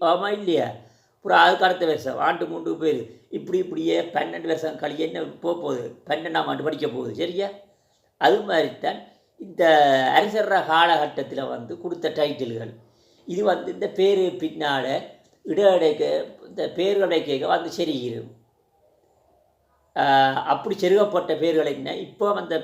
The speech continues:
அ, பே-, பேர்கள்ல வந்து கொண்டு தான் இருக்கிறதா? ஆம், வந்து கொண்டு தான் இருக்கிறதா? அதற்கே அது தெரியவில்லை. ஆ, மீண்டும் ஒரு காணொளியில், அ, நான் இந்த சேரர் குலப்பட்டம், சோழ குலப்பட்டம்,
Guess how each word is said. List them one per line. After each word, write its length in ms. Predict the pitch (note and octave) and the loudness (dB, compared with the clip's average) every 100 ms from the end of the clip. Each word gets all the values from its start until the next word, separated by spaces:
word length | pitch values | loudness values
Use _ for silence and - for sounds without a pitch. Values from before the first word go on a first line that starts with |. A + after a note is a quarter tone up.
| - | -6
அ, 120 | E3 C#3+ C#3 C#3 C3+ - - | -4 -2 -2 -4 -6 -8 -8
பே-, 160 | D3 B2 | -6 -2
பேர்கள்ல 440 | E3 F#3+ F3+ D#3 | 0 2 2 2
வந்து 240 | D#3 F#3+ F3+ | 0 0 -2
கொண்டு 180 | F3 D3+ | -4 -2
தான் 160 | D3+ C#3+ | -4 -4
இருக்கிறதா? 420 | C#3+ - A#2+ D#3+ - _ _ _ _ _ _ - | -8 -8 -8 -8 -10 _ _ _ _ _ _ 0
ஆம், 240 | E3 F3+ | 2 2
வந்து 240 | D#3 E3+ F3 | -2 -6 -6
கொண்டு 180 | E3+ D#3 | -6 -6
தான் 160 | E3 D#3 | -6 -6
இருக்கிறதா? 300 | D3+ D#3 F3+ | -6 -2 0
அதற்கே 260 | F#3 F#3 F#3 | 0 0 0
அது 100 | D#3 | 2
தெரியவில்லை. 460 | D#3 C#3+ C3 A#2 - - _ _ _ _ | -2 -2 -6 -6 -10 -12 _ _ _ _
ஆ, 100 | D3 D3+ D3 C#3+ | 4 6 6 4
மீண்டும் 340 | G3+ - - | 0 0 0
ஒரு 140 | G3 G#3 G3+ - | 0 0 0 -2
காணொளியில், 600 | D#3+ D#3+ D#3+ D3 C3+ F3 - - _ _ _ _ | 4 4 4 2 -4 -8 -8 -14 _ _ _ _
அ, 100 | - D#3 D3+ D#3 | -2 0 0 -2
நான் 200 | D#3 D#3+ | -4 -2
இந்த 160 | D3+ D3 C3+ C3 A#2+ A#2+ | 2 2 2 0 -2 -4
சேரர் 400 | - F#3+ A3 G#3+ F3 | -2 4 4 4 2
குலப்பட்டம், 600 | E3+ - C#3+ - D3 F#3+ - | 0 0 -2 -2 -6 -6 -4
சோழ 240 | F3 F3+ | 0 2
குலப்பட்டம், 720 | E3 D3+ C#3 B2 C3+ - D3+ | 2 0 -2 -4 -10 -6 -8